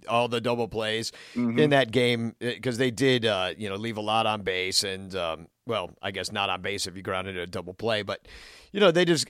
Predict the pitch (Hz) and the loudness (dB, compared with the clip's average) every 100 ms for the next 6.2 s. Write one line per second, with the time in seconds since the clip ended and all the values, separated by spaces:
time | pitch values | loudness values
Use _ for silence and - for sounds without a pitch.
0 | - 196 220 262 202 160 123 151 135 117 | -8 -2 4 6 8 6 6 4 4 6
1 | 147 - 135 127 120 120 120 117 - 107 | 4 4 4 4 4 4 4 2 2 2
2 | 113 117 107 101 95 107 120 127 - - | 2 0 0 0 0 0 -2 -2 -4 -6
3 | _ _ _ 131 127 107 117 139 139 196 | _ _ _ -2 0 0 2 2 4 2
4 | 156 - 151 131 120 120 120 113 104 113 | 2 2 4 6 4 4 0 2 0 0
5 | 110 107 101 - 101 95 - 110 104 - | -2 -4 -4 -4 -4 -4 -4 -6 -6 -6
6 | 104 110 | -2 -4